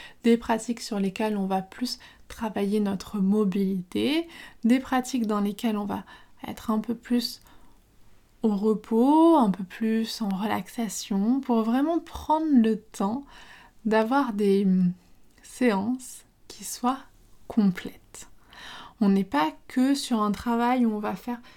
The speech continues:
que des flexions avant, par exemple. On va vraiment être sur une harmonisation, finalement, de tous les mouvements de notre dos. On va être sur des fois où on peut avoir, on peut avoir un peu de flow,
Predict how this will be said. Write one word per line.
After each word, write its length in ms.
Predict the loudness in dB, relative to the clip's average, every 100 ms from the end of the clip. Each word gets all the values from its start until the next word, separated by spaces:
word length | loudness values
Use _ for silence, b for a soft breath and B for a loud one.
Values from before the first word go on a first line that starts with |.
| B B
que 120 | 2
des 160 | 4 4
flexions 420 | 2 -4 -2 -2
avant, 360 | -2 -2 -2 -4
par 160 | -4
exemple. 480 | -4 -2 2 2 2
On 40 | 0
va 140 | -2
vraiment 340 | -2 -2 0
être 300 | -2 -4 -8
sur 220 | -10 -4 0
une 180 | 2
harmonisation, 960 | 2 4 6 6 4 0 -4 -4 -4 -4
finalement, 380 | -4 -2 0 -2
de 100 | -4
tous 200 | -2 0
les 140 | 0
mouvements 480 | 0 0 2 2 -2 0
de 120 | 0
notre 360 | 0 -6 -6
dos. 300 | -4 -4 -4 -8 B B B B
On 80 | 2
va 120 | 4
être 220 | 2 0
sur 300 | -10 -4 -2
des 260 | 0 -2 -2
fois 300 | -2 0 2
où 80 | 2
on 100 | 0
peut 160 | -2
avoir, 460 | -4 -4 -4 -8 -8
on 160 | -4 -4
peut 140 | -2
avoir 220 | -4 -4 -6
un 80 |
peu 160 | -6 -6
de 140 | -6
flow, 440 | -8 -12 -12 -12